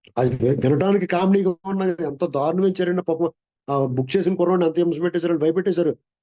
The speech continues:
పాయింట్ గన్, పాయింట్ బ్లాంక్ లో గన్ పెట్టి అతను ఒప్పుకోమని ఇలాంటివన్నీ చేస్తారు వాళ్ళు. కాబట్టి అతను ఎప్పుడు కూడా బురద రాజకీయమే చేస్తాడు, శవ రాజకీయం చేస్తాడు, కుట్ర రాజకీయం చేస్తాడు.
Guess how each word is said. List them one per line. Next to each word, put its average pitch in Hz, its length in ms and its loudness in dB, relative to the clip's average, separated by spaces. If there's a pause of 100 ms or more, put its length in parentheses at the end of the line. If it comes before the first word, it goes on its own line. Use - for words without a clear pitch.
పాయింట్ 175 340 0
గన్, 180 120 2 (340)
పాయింట్ 160 220 2
బ్లాంక్ 175 220 4
లో 175 120 2
గన్ 165 200 0
పెట్టి 180 200 0
అతను 160 260 2
ఒప్పుకోమని 165 420 0
ఇలాంటివన్నీ 160 420 2
చేస్తారు 139 360 -4
వాళ్ళు. 90 180 -12 (2250)
కాబట్టి 147 300 2
అతను 139 200 0
ఎప్పుడు 143 260 0
కూడా 165 380 0 (400)
బురద 127 400 0
రాజకీయమే 151 420 2
చేస్తాడు, 139 500 -2 (160)
శవ 120 280 -2
రాజకీయం 147 540 0
చేస్తాడు, 135 380 -2 (680)
కుట్ర 120 180 -2
రాజకీయం 147 500 2
చేస్తాడు. 120 480 -2